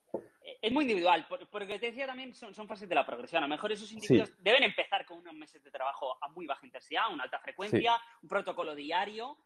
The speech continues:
Speaker 1: porque es lo que decía, cuanta más frecuencia le, le metas, menos intensidad le metes al ejercicio,
Speaker 2: Claro.
Speaker 1: favorece más la recuperación y al final acabas generando una cantidad de estrés, intentas más o menos similar,
Speaker 2: Ujú.
Speaker 1: y, y juegas con estas variables, una sube, otra baja,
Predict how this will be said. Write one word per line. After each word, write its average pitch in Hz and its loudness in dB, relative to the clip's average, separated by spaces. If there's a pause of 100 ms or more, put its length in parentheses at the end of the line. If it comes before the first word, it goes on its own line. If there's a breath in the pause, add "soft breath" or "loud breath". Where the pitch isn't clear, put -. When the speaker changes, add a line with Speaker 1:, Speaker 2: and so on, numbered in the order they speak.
Speaker 1:
porque 160 -14
es 208 -8
lo 226 -12
que 240 -8
decía, 180 -10
cuanta 147 -12
más 208 -12 (380)
frecuencia 196 -6
le, 190 -6
le 185 -4
metas, 247 -4 (220)
menos 202 -4
intensidad 151 -8
le 135 -6
metes 135 -14
al 175 -8
ejercicio, 214 -4
Speaker 2:
Claro. 262 -2
Speaker 1:
favorece 131 -6
más 147 0
la 143 4
recuperación 185 0
y 196 -4
al 160 0
final 170 -4
acabas 185 -2 (120)
generando 175 -14
una 180 -8
cantidad 147 -8
de 143 -6
estrés, 160 -8 (380)
intentas - -4
más 139 -6
o 151 -6
menos 147 -6
similar, 190 0 (340)
Speaker 2:
Ujú. 101 0
Speaker 1:
y, - -14
y 233 -4
juegas 294 4
con 285 -2
estas 254 0
variables, 160 -2
una 190 -8
sube, 240 -6
otra 214 -6
baja, - -4